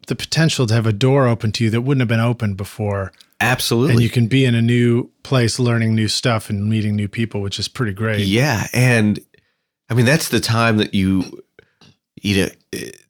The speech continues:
Speaker 2: that, that you can absorb so much. Like, that's your job, is to absorb and then help them out. And, and so, uh, and that's your, that's your payment,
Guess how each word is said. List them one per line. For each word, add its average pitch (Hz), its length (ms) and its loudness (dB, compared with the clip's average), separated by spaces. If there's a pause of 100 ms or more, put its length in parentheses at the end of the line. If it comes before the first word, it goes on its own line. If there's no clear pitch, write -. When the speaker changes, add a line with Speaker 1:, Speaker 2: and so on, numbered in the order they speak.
(840)
Speaker 2:
that, 110 180 0
that 107 160 0
you 107 100 2
can 92 300 -2
absorb 90 640 0
so 92 320 -2
much. 85 340 -2
Like, 90 100 -2
that's 143 280 2
your 104 120 2
job, 80 640 -2
is 98 160 0
to 90 100 0
absorb 107 560 2 (140)
and 95 100 0
then 87 140 0
help 95 400 -6
them 87 200 0
out. - 400 -6 (560)
And, 92 640 0
and 95 180 -2
so, 90 600 0 (760)
uh, 82 420 0
and 104 240 2
that's 123 200 2
your, 95 160 2
that's 101 260 -4
your 87 80 -4
payment, - 720 -10